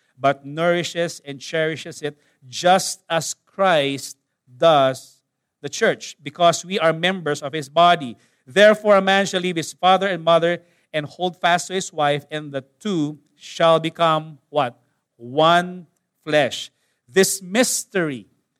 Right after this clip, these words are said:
is profound, and I am saying that it refers to Christ and the church. However, let each one of you love his wife as himself, and let the wife see that she respects her husband." This is the word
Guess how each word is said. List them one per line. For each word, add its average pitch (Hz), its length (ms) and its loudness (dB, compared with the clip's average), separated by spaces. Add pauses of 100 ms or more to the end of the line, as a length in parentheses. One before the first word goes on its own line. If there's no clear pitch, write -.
(120)
is 165 220 -4
profound, 175 680 0
and 139 180 -10
I 165 200 0
am 170 120 -4
saying 185 460 -2
that 156 100 -4
it 170 100 -10
refers 165 440 -6
to - 100 -20 (100)
Christ 165 680 -2 (440)
and 160 180 -8
the 147 40 -20
church. - 580 -8 (380)
However, 190 360 6
let 170 180 4
each - 400 -14
one 175 320 -2
of 165 140 -6
you 156 100 -6
love 160 220 4
his 165 180 -6
wife 147 440 -2
as 147 140 -10
himself, 139 640 -4
and 143 160 -14
let 156 200 -4
the 135 100 -8
wife 143 380 -2
see 160 420 -12
that 131 160 -10
she 151 160 -14
respects - 800 -12 (560)
her 143 120 -4
husband." 120 640 -10 (500)
This 143 180 -4
is 143 40 -8
the 160 80 -2
word 123 360 -6